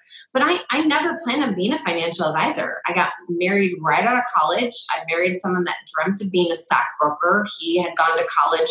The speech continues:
for finance. And so I sold Mary Kay <laughs> Cosmetics. I sold makeup, started selling makeup to the men at the Morgan Stanley office in Wayzata.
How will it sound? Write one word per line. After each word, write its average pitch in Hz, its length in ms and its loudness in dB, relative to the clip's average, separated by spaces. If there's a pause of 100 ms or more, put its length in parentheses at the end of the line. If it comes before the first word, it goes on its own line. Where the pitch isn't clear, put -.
for 196 200 -2
finance. 160 1080 -2
And 220 180 4
so 233 180 6
I 226 160 4
sold 254 380 0
Mary 214 240 0
Kay 208 200 0
<laughs> - 120 -4
Cosmetics. 202 960 0 (340)
I 208 40 -2
sold 220 380 2
makeup, 208 420 0
started 233 340 0
selling 208 260 2
makeup 196 320 0 (140)
to 202 80 -2
the 180 120 2
men 190 360 2
at 165 160 -2
the 175 60 -2
Morgan 175 380 0
Stanley 175 360 -4
office 175 420 -2
in 165 60 -20
Wayzata. 151 680 0